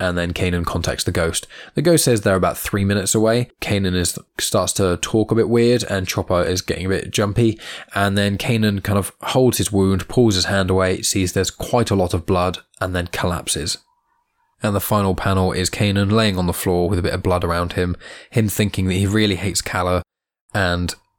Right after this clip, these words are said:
the comm is calling out, "Spectre three, repeat. Spectre one, do you read?" And that is where that comic ends, and it says, "To be continued," which will be in the next batch of Kanan comics I tackle. And so that is the end of me tackling these batch of comics.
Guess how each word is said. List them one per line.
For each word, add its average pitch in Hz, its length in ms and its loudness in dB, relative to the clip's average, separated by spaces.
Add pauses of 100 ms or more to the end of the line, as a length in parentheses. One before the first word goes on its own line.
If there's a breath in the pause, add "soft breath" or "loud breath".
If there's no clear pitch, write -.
(120)
the 120 80 2
comm 120 260 2
is 104 80 0
calling 101 360 2
out, 95 340 0 (100)
"Spectre - 380 0
three, 123 200 2
repeat. 98 460 -2 (120)
Spectre - 360 0
one, 110 420 2 (140)
do 110 100 4
you 120 260 6
read?" 104 360 2 (320)
And 98 340 0 (140)
that 113 260 -2
is 117 120 -6
where 101 400 2
that 87 160 -2
comic 101 280 0
ends, 85 380 -2
and 95 140 -8
it - 80 -4
says, 101 340 2 (360 loud breath)
"To - 140 2
be 95 120 2
continued," 90 600 0 (420 loud breath)
which 143 220 2
will 135 100 2
be 123 180 4
in 151 180 2
the 180 120 4
next - 420 0 (160)
batch - 300 -6
of - 140 -6
Kanan 90 300 0
comics 87 320 -2
I 87 80 0
tackle. 87 380 -4 (600)
And 147 200 2
so 147 160 4
that 139 240 2
is 127 80 2
the 123 180 0
end 107 420 2
of 92 320 0
me 95 140 2
tackling 90 480 -2
these 87 300 0
batch - 320 -4
of 90 100 -4
comics. - 460 -2